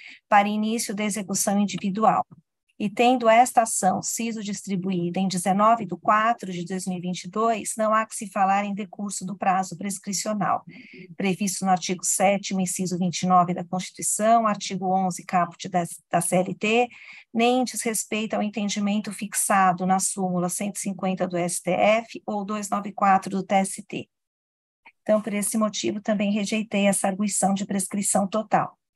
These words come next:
E quanto a, ao último tema invocado pelo doutor na tribuna, quanto à alteração do regime jurídico,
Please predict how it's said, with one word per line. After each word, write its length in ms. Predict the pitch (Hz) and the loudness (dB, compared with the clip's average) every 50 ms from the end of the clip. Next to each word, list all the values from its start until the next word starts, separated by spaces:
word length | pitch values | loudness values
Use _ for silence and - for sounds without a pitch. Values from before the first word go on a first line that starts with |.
| - - - - - - - - | -20 -20 -20 -20 -20 -14 -4 -2
E 220 | 233 233 233 226 | 0 0 0 0
quanto 420 | - - - 262 262 269 262 - | 0 2 4 6 6 4 4 4
a, 280 | 247 220 208 - - 202 | 6 6 6 4 4 2
ao 160 | 196 196 196 | 2 2 0
último 420 | 208 202 202 202 - - 208 202 185 - | -2 -4 -4 -6 -6 -6 -4 -6 -6 -4
tema 340 | - 208 196 196 185 190 185 | -4 -2 0 0 2 2 2
invocado 720 | 180 180 190 190 175 - - 185 180 180 175 180 185 - - _ _ _ _ _ | 0 0 -2 -4 -4 0 0 2 2 2 2 0 -4 -8 -10 _ _ _ _ _
pelo 200 | - 185 175 180 | 0 2 2 2
doutor 460 | 170 180 180 - - 247 262 269 247 | 2 0 0 2 4 6 8 8 8
na 140 | 202 196 185 | 6 4 2
tribuna, 600 | - - 190 180 202 247 262 262 247 214 196 185 - | 0 -2 -2 0 2 4 4 4 2 0 -2 -4 -4
quanto 240 | - 208 196 - 208 | -2 -2 0 2 2
à 40 | 196 | 2
alteração 600 | 196 196 - 208 202 196 196 - - - 202 208 | 2 2 2 2 2 2 2 0 0 0 0 0
do 80 | 202 | 0
regime 400 | 202 208 208 196 - 220 220 214 | -2 -2 -4 -2 -2 -2 -2 -2
jurídico, 580 | 202 196 226 233 208 185 175 202 - - - _ | -2 -2 -2 0 0 0 0 0 -4 -6 -10 _